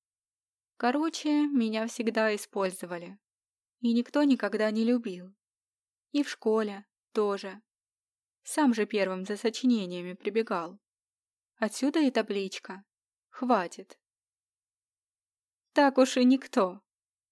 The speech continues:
Судя по тону, сейчас заржет. И заржет обидно. Я надулась. Так уж и никто, да. И я отвечала всем взаимностью.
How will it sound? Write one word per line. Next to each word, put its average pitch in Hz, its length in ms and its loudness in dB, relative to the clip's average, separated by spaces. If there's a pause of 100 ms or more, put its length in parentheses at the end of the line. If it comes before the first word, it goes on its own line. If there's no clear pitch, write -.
(280)
Судя 180 340 -6
по 175 160 -8
тону, 247 500 -4
сейчас 185 440 -6
заржет. 208 600 -4 (800)
И 214 120 -4
заржет 185 480 -2
обидно. 196 600 -6 (920)
Я 185 240 -2
надулась. 185 680 -6 (960)
Так 185 240 -4
уж 247 180 -2
и 269 40 4
никто, 185 580 0
да. 175 380 -6 (800)
И - 80 -8
я 180 260 -2
отвечала 196 500 -4
всем 185 280 -8
взаимностью. 185 800 -6